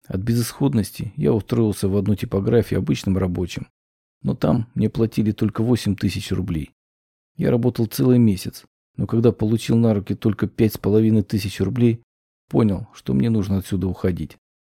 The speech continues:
Неожиданно позвонил дядя Расима, решивший, видимо, стать нашим добрым ангелом-хранителем, и предложил мне место рабочего сцены в театре имени Пушкина. Сейчас вы скажете, что это унизительно и глупо,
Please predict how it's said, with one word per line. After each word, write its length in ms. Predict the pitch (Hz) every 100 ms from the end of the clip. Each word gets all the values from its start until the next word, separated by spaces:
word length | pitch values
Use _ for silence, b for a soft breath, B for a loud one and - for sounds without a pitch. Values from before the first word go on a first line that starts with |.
| _ _ -
Неожиданно 560 | 107 120 135 127 98
позвонил 500 | - 95 104 113 113
дядя 300 | 101 107 107
Расима, 500 | 107 101 - - - - _ _ _ -
решивший, 600 | - - 135 - 104 - -
видимо, 340 | 107 107 104
стать 340 | - 110 98
нашим 340 | 107 101 104 107
добрым 360 | 117 104 101
ангелом-хранителем, 1000 | 104 98 92 90 107 101 95 - 82 - _ _ _ _ _ -
и 80 |
предложил 460 | - 110 110 107 120
мне 360 | 123 131 127 -
место 320 | 110 101 -
рабочего 420 | 104 101 104 - 101
сцены 360 | - 123 95
в 80 | 90
театре 380 | - 113 87 95
имени 300 | 107 104 101
Пушкина. 520 | - 98 - - - - _ _ _ -
Сейчас 480 | - 107 117 104
вы 80 | 107
скажете, 500 | - - 107 95 - -
что 200 | - 113
это 180 | 104 110
унизительно 560 | 110 107 123 101 101
и 60 | 101
глупо, 480 | 110 104 - -